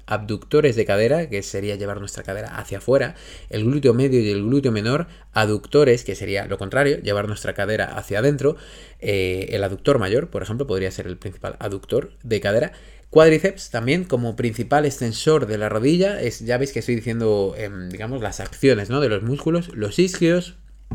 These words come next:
para reforzar la acción de la flexión de la rodilla, los gemelos y el sóleo, también la musculatura del pie y los tibiales y los peroneos. Eso en piernas, y dirás, "Joder, pues menos mal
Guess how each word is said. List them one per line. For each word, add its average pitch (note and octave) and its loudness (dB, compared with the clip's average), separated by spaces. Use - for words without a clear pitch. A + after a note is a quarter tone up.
para G2+ 0
reforzar A2 -2
la G#2+ 0
acción B2+ 2
de F#2 -2
la F#2+ -4
flexión A2+ 0
de F#2+ -2
la G2 0
rodilla, C#3 2
los G#2+ 0
gemelos A2+ 2
y C3+ 6
el D#3 4
sóleo, C3+ 4
también A2+ 2
la G#2+ 0
musculatura G2+ 2
del G#2+ 4
pie C3+ 2
y A#2 -2
los C#3+ 0
tibiales A#2+ 0
y B2+ 0
los G2 -6
peroneos. F#2 -6
Eso C#3 -2
en C#3 0
piernas, F#2 0
y - -6
dirás, G2 -8
"Joder, A#2 4
pues G2 -4
menos B2 -2
mal A#2+ -2